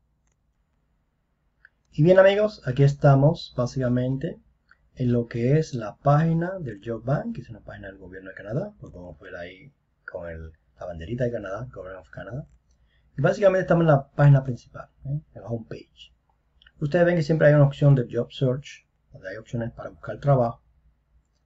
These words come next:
la opción para planificar las carreras, y ahí hay muchas, eh, herramientas, quizzes, profile, skill checklist, está el famoso trend analysis y el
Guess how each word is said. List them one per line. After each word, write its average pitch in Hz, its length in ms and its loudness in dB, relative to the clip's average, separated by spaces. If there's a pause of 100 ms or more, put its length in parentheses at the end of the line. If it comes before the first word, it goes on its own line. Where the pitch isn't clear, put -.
(380)
la 90 360 -12
opción 120 340 -2
para 113 300 -4
planificar 101 480 -12
las 113 180 -6
carreras, 147 460 2 (260)
y - 120 -14
ahí 87 220 -12
hay 101 200 -10
muchas, 101 420 -14
eh, 101 240 -18
herramientas, 113 760 -8 (120)
quizzes, 110 840 -16
profile, 104 640 -18 (340)
skill 110 300 -12
checklist, - 560 -10 (500)
está 123 380 -4
el 127 80 -8
famoso 123 400 -4
trend 135 220 4
analysis 143 680 2
y - 80 -16
el 110 80 -12